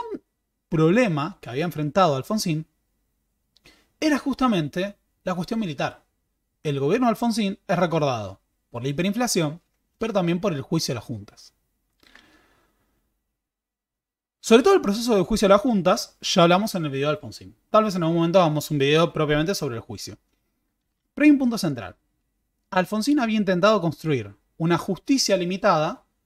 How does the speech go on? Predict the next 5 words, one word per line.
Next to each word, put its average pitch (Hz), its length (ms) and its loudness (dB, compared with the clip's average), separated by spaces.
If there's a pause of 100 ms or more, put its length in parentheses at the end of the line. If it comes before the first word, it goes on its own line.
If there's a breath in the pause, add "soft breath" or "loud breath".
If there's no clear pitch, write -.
(320)
que 170 140 0
le 165 80 4
permita 147 560 -6 (720)
estabilidad 160 600 -2
política, 160 600 -4